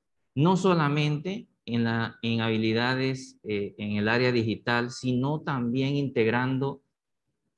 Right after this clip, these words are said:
elementos bien importantes, emprendimiento, innovación,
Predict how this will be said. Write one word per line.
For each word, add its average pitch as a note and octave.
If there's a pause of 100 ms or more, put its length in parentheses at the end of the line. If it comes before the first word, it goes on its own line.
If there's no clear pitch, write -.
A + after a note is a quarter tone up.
(220)
elementos C3
bien E3+
importantes, B2+ (960)
emprendimiento, A#2 (560)
innovación, G2+